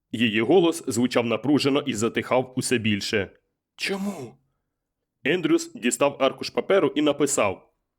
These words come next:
«Промисловий видобуток зруйнував поверхню планети». Місіс Гордон прочитала його записку, її губи посмикувалися. Враз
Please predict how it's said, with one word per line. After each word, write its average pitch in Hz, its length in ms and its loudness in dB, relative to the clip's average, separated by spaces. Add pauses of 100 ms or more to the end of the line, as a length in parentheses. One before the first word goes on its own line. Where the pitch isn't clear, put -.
(640)
«Промисловий 135 540 2
видобуток 117 560 0
зруйнував 147 600 4
поверхню 131 400 2
планети». 104 680 -2 (600)
Місіс 117 360 0
Гордон 165 460 2
прочитала 113 580 0
його 113 200 2
записку, 110 680 -2 (160)
її 110 260 2
губи 151 320 4
посмикувалися. 104 920 0 (480)
Враз 131 440 0